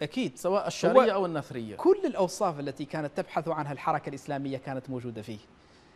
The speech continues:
Speaker 1: فالأوصاف طبعًا كما يقولها شاعر الحركة الإسلامية: "شباب ذللوا سبل المعالي
Speaker 2: وما عرفوا.
Speaker 1: وما عرفوا سوى الإسلام دين تعهدهم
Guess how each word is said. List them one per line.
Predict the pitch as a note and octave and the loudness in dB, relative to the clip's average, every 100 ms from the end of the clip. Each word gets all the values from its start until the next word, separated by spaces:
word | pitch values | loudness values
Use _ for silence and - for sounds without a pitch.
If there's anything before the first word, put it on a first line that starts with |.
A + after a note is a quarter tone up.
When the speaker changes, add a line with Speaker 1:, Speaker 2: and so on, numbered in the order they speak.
| - A#2+ | -14 -8
Speaker 1:
فالأوصاف | B2+ C#3 - D3 C#3 C3+ | -6 -4 2 2 2 -6
طبعًا | - C3 C#3 C3+ | -2 -4 0 -2
كما | - C3+ C3 B2 | 0 0 0 0
يقولها | B2+ C3 D3 C#3 C3 B2 G#2+ F#2 F#2 A2 A#2 | 0 0 0 0 2 2 0 -4 -6 -8 -8
شاعر | - D#3 C#3+ C3 B2+ A2+ B2 | 0 4 6 4 0 -4 -8
الحركة | - C#3+ B2+ | 2 2 2
الإسلامية: | B2 C3 C#3 C3 C3 C3 | -2 -4 -2 -2 -2 -2
"شباب | D3+ C#3+ C#3+ C3+ C3 | -2 0 0 0 -4
ذللوا | C3+ C3 B2+ B2+ | -4 -4 -4 -6
سبل | - C3 C3 | -6 -4 -2
المعالي | B2+ B2+ B2 C#3 B2+ A2 C3+ | 0 0 2 2 2 0 2
Speaker 2:
وما | D3 D#3 | 6 6
عرفوا. | D3+ D#3+ | 8 6
Speaker 1:
وما | D3 | 6
عرفوا | C#3 C#3 C3 B2 D3 | 4 4 2 0 -4
سوى | - C#3 C3+ | -6 -4 -4
الإسلام | B2+ D3+ C#3+ C3+ C3 | -6 -4 -4 -2 -4
دين | C3 D3 C#3 C3 B2 | -2 0 0 -2 -2
تعهدهم | C3 C#3 - D#3 - C#3 | -2 -2 -6 -6 -4 -4